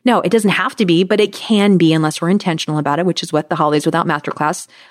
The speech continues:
excuse me, the Holidays Without Overwhelm Masterclass says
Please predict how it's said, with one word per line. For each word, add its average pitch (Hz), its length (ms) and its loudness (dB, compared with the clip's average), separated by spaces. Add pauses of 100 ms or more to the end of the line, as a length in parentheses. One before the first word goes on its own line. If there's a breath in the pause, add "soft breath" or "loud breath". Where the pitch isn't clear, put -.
(160 soft breath)
excuse 160 300 -2
me, 139 260 -2
the 190 80 -2
Holidays 165 320 0
Without 165 260 -2
Overwhelm 220 520 2
Masterclass 165 680 -4
says 165 420 0